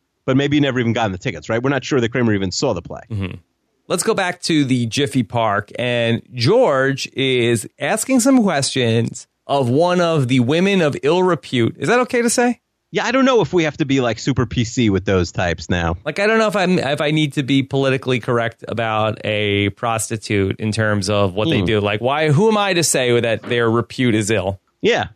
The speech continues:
Speaker 1: I guess that's just their job.
Speaker 2: Okay.
Speaker 1: Yeah,
Speaker 2: So
Speaker 1: they, they think your job is of ill repute.
Speaker 2: Yes. Uh, sex worker? Is that, is it, I mean, what is the politically correct term?
Speaker 1: I'm not sure. How about be, s-,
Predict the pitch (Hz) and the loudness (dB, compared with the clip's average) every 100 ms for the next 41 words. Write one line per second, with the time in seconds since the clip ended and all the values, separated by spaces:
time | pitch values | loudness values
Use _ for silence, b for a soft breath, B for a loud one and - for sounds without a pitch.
0 | _ _ 131 151 180 175 - 165 - 185 | _ _ -4 0 0 0 0 -2 0 0
1 | 180 196 - - - _ 117 110 123 _ | 0 -2 -4 -12 -20 _ -6 -4 -4 _
2 | 131 131 120 117 175 180 190 160 226 180 | -4 0 0 0 -2 0 -2 0 -2 0
3 | 143 113 107 98 98 90 82 92 82 117 | -2 -2 -2 -4 -4 -4 -6 -8 -4 -2
4 | 98 - - - 123 117 113 110 - - | -2 -6 -14 -8 -4 0 2 0 0 -4
5 | 185 196 - 208 220 - 220 233 - _ | -2 -2 0 2 0 0 0 0 -4 _
6 | - 135 151 139 - - 127 131 110 135 | -6 -2 -2 -2 -8 -4 0 0 0 0
7 | 131 151 165 160 143 151 - 151 139 139 | 2 2 2 0 0 -2 0 0 0 0
8 | 139 131 120 117 123 104 85 _ - 139 | -2 0 -2 -2 -2 -4 -4 _ -8 -2
9 | 147 135 - 127 95 139 151 156 175 175 | 0 -2 -2 -2 0 -2 -2 -2 -4 -4
10 | 170 139 | -8 -12